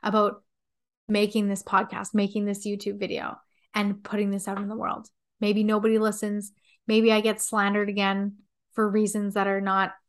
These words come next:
relevant to even things that I have said, maybe because of things that I've said. So be it. But at least I'm willing to have this conversation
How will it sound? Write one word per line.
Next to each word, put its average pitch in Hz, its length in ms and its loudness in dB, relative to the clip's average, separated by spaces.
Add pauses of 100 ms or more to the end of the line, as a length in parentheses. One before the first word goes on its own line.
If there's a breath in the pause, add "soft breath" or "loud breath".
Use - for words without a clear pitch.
(140)
relevant 202 500 -2
to 214 100 -6
even 196 180 -2
things 196 220 -4
that 202 100 -6
I 190 80 -2
have 190 100 -6
said, 190 320 -4
maybe 190 300 -4
because 202 400 -6
of 196 140 -6
things 202 220 -6
that 202 80 -4
I've 196 160 -4
said. 190 320 -4 (580)
So 214 280 -2
be 196 200 -6
it. - 240 -16 (880)
But 226 80 0
at 214 220 2
least 214 640 2 (340)
I'm 202 240 -2
willing 208 300 0
to 196 80 -2
have 196 200 0
this 208 160 -8
conversation 208 840 -10